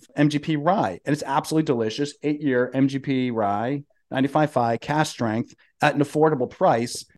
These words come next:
And, you know, before M G P cut off its sourcing, I knew I could find this product wherever and whenever I wanted. As someone who loves M G P's ninety-five five,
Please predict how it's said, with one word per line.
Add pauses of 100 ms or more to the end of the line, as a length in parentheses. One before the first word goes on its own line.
And,
you
know, (440)
before
M
G
P
cut
off
its
sourcing,
I
knew
I
could
find
this
product
wherever
and
whenever
I
wanted.
As
someone
who
loves
M
G
P's
ninety-five
five,